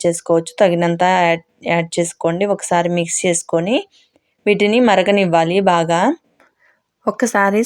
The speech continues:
సాల్ట్ చెక్ చేసుకోండి. మిక్స్ చేసుకున్న తర్వాత వీటిని ఇలా ఒక ఐదు నిమిషాలు బాగా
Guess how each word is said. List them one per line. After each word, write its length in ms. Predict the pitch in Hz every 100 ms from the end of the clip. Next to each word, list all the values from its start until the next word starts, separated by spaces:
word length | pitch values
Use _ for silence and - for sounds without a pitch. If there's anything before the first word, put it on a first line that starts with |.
| -
సాల్ట్ 300 | 202 208 -
చెక్ 160 | 190 - 190
చేసుకోండి. 480 | 185 - 175 170 202 196
మిక్స్ 240 | - -
చేసుకున్న 340 | 185 - 185 170 170
తర్వాత 340 | 170 170 170 208 240
వీటిని 360 | 196 190 190 208 285
ఇలా 140 | 190 190 190
ఒక 200 | - 175 170
ఐదు 120 | 175 180
నిమిషాలు 420 | 180 175 175 175 254 403 _ _ _ _ 190
బాగా 180 | 190 202